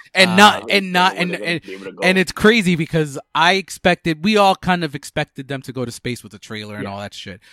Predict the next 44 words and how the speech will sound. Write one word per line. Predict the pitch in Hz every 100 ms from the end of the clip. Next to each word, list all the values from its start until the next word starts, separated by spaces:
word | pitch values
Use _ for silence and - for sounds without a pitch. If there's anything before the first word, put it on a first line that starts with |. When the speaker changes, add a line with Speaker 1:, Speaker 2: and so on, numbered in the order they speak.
| _ _ _ _ -
Speaker 2:
Yeah. | 110
Speaker 1:
I | 175
didn't | 202
expect | 196 - 190 185
them |
to | 160
be | 170
in | 156
Speaker 3:
Even | 107
Speaker 1:
space | 160
Speaker 3:
if |
Speaker 1:
for | 156
Speaker 3:
it | 147
Speaker 1:
about | 135 131
Speaker 3:
was | 151
even | 151
that | 147
Speaker 1:
twenty-five | 151 135
Speaker 3:
long. | 90
Speaker 1:
minutes. | 90 117 - - _ -
Like, | 180
home, | 143 226 139
Speaker 3:
<laughs> | 208
Speaker 1:
like, | 202 -
Speaker 3:
Yeah. | 240 -
Speaker 1:
like, | 208 - -
yo, | 214 196
you | 175 247
had | 269 247 208
these | 233 -
two | - 208
fucking | - 196 - 175 151 135 127 123
literally | 185 220 196 170 147
driving | 123 170 202 180 151 139 120 -
in | 180 160 156 143
space, | - - - 214 147 - 165
like, | 156 139 _ - _
with | 180 190
a | 156
steering | - - - 269 220 165
Speaker 3:
Freaking | 156
Speaker 1:
wheel. | 143 123 131
Speaker 3:
Pontiac. | 123 110 107 104 - 95
Speaker 1:
Like, | 202 220